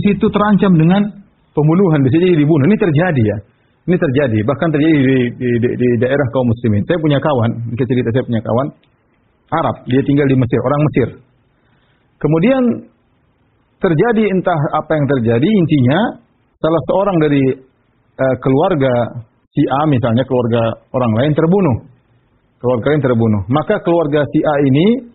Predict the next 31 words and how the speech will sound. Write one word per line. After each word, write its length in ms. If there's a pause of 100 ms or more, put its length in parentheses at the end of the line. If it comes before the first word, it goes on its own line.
(320)
ah, 80
dia 160
misalnya 320
keluarga 400
B, 160
keluarga 320
si 160
A 160
ini 160
ada 160
yang 80
terbunuh, 400
yang 160
bunuh 240
adalah 160
dari 160
keluarga 320
dia, 160
keluarga 320
si 160
B. 20 (840)
Maka 320
keluarga 340
A 140 (560)
dendam. 380 (440)
Dendam, 560
maka 240
dia 160
membunuh 400
keluarga 640
dari 160